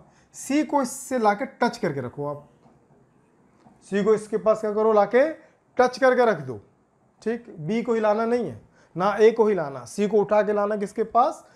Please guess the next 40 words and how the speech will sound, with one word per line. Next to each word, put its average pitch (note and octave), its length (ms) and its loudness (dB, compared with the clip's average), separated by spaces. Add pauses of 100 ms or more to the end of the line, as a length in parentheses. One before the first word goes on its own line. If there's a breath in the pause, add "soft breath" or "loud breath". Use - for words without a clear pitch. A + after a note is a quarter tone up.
(160 soft breath)
ए G3 140 6
के G#3+ 140 -2
पास, A#3+ 360 2
और A#3+ 140 -10
टच A3+ 180 0
करके F3+ 260 0
रख C4 180 -2
देना, A2 340 -14 (720)
ठीक। A#3 240 2 (300)
बात F3 220 4
क्लियर? A3 320 0 (600 soft breath)
अब A3 240 2
टच C#4 180 6
करके D4 300 0
रखने B3+ 260 -2
के G#3 120 -6
बाद C3 320 -6 (100)
थोड़ी A#3 160 4
देर A3+ 220 0
के D3 120 -12
बाद B2+ 240 -12
आपको F#3+ 300 -6
यहाँ F#3+ 160 -6
से F#3+ 120 -12
हटाना E3 420 -4
है, G#2 180 -18 (840)
हटा G3+ 260 2
देना A#2+ 260 -14
है। - 80 -20 (680)
हटा G#3+ 220 4
के A#3+ 160 -4
क्या A3 140 -2
करना G#3+ 300 -10
है, F#3 160 -8
ये F3+ 200 -8
ए G3 120 -2
है, G#3 260 -10 (840)
ये D#3 180 -4
बी C#3 360 -4
है, G#3 240 -8